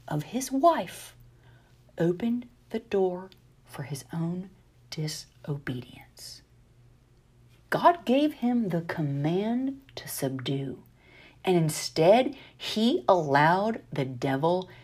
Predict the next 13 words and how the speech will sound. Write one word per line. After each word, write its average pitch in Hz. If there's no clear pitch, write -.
in 156
his 151
domain 131
and 135
gave 156
Satan 139
ground. -
This 254
is 415
where 330
Adam's 233
disobedience 196
started. 202